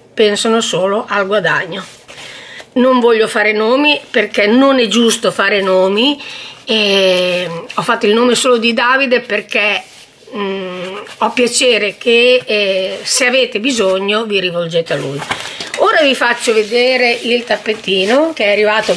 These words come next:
bello imballato così, e questo è il tappetino flessibile in pay. Dietro ha, eh, un adesivo che andrà, ehm,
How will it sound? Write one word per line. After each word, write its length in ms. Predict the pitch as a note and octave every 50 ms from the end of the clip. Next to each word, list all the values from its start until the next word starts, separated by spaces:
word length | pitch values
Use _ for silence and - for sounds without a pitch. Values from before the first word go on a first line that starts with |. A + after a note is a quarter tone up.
| F#3 F#3
bello 260 | G3+ G3+ G3 G3+ G3+
imballato 640 | F#3+ F3+ F3+ F3+ F#3 F3+ F#3 F3 E3 E3 D#3+ - E3+
così, 720 | E3 - F#3+ E3+ E3 E3 D#3 E3 F#3 A3 C#4+ D4+ D4+ C4+ - - - - - - - - - - - - -
e 220 | C4+ B3+ B3 B3 - - - - - - - - - - - - - - - _ _
questo 680 | - - D4 C4 C#4 C#4 - - - - F#4+ G4+ G#4+ A4+ A4 - - - - - - - - - -
è 300 | - B3 A#3 A3+ B3 - - - - - -
il 280 | B3 A3 A3+ B3 B3+ - -
tappetino 640 | - A3 G#3 - A#3+ B3 A#3 - E3+ F#3 F#3+ G3 G#3
flessibile 880 | G#3 - A#3 A3+ - - - F3 F3 E3+ F#3 A3+ B3 C#4 D#4 F4 E4+ E4+ - -
in 260 | C#4 B3+ C#4 C4 C4
pay. 580 | - A#3+ A3 G#3 G3+ G#3 A3 A#3 C#4+ E4+ G4 - - _ _ _ _ _ _ _ _ - _ - - - - - - - - -
Dietro 880 | A3 G3+ A#3+ C4+ C#4 C#4 C4+ C4 B3+ - B3 A3 A3 G3+ G3 G3+ - -
ha, 460 | - A#3+ A#3+ B3 A#3 A3 G#3 G3+ - -
eh, 340 | A3 G3+ G3 F#3+ F#3+ F#3 G3 -
un 160 | - A#3+ B3
adesivo 760 | A3 F#3+ G#3 A3 A#3+ A3 G#3+ G#3+ G3 G3 F#3+ A#3 C4+ D4 -
che 200 | - D#4+ C#4 B3
andrà, 640 | - D4 D#4+ E4+ C#4+ B3+ G#3+ G#3 F#3+ G#3 A3+ - - - _ _ - - - _ _ _ _ -
ehm, 840 | G3+ G3+ G3 F#3 F#3+ F3+ F3+ F3 E3+ E3 F3 E3 - - G#3+ -